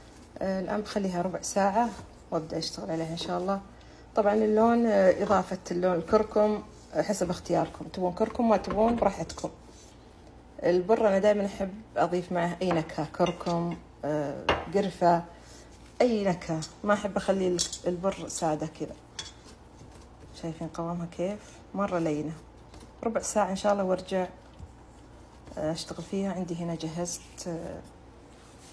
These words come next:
التمر والجبن اللي بحطه فيها. عندي الان التمر جاهز والجبن،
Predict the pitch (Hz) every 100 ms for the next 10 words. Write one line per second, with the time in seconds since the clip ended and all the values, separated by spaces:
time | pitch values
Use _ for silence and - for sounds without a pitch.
0 | - - - - - - 180 190 220 240
1 | - - - - - 185 175 175 170 190
2 | 190 170 165 - 156 - 156 143 135 -
3 | - - - - - - _ _ _ _
4 | _ _ - - _ - _ - 190 190
5 | 185 185 - - 190 180 175 185 180 175
6 | 233 170 170 180 185